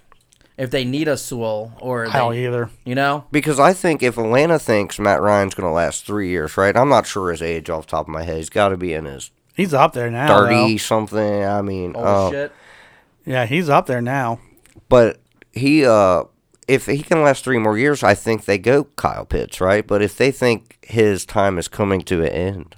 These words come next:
Speaker 3: I think they go quarterback. And
Speaker 1: Matt
Speaker 3: that,
Speaker 1: Ryan's thirty-five.
Speaker 3: and I think that leads. I
Speaker 2: So,
Speaker 3: think
Speaker 2: yeah, he's not, doesn't have much longer.
Speaker 3: So I really think that all three options could be available for the Bengals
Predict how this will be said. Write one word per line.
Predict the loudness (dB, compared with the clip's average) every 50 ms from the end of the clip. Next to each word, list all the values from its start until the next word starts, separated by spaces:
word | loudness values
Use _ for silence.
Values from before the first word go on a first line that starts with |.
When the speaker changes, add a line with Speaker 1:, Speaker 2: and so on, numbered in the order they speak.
| -6
Speaker 3:
I | -4 -4 -4
think | -4 -4 -6 -4 -4
they | -4 -4 -4
go | -2 -2 -2 0 -2 -2 -4 -6 -10 _
quarterback. | -8 -6 -4 -2 -2 -4 -4 -8 -12 -14 _ _ -8
And | -4 -2 0
Speaker 1:
Matt | 2 2 2
Speaker 3:
that, | 2
Speaker 1:
Ryan's | 0 -2 -2 -4 -6
thirty-five. | -6 -6 -6 -6 -6 -8 -10 -10 -10 -12 -16 _ -4
Speaker 3:
and | 0 2 4 4
I | 2
think | 2 0 0 -2 -2 0 2
that | 2 2 2 0
leads. | -2 -2 -2 -2 -4 -6 -6 -10 -14 -16 -18 -20 -20 _ _ _ _ _ 0 2
I |
Speaker 2:
So, | 2 4
Speaker 3:
think | 4
Speaker 2:
yeah, | 4 4 2
he's | 0 -2 -4 -2 -2
not, | -2 0 -2 -2 -6 -10
doesn't | -8 -6 -6 -6 -4 -4 -4
have | -2 -2
much | -4 -4 -4 -2
longer. | 0 0 0 0 -2 -4 -2
Speaker 3:
So | 2 6 8 8
I | 8
really | 8 8 6 6 6 4 2
think | 2 0 0 0 0 0 0
that | 0 0
all | 2 4 4 4 4
three | 2 0 -2 0 2
options | 2 2 0 0 -4 -6 -8 -8
could | -8 -4 -2 -2 -2 0
be | 0 -2
available | -2 -2 -2 -2 0 2 2 2 2 0 0 0 -2 -2
for | -2 -4 -6 -6
the | -4 -2
Bengals | -2 -2 -2 -2 -6 -8 -10 -12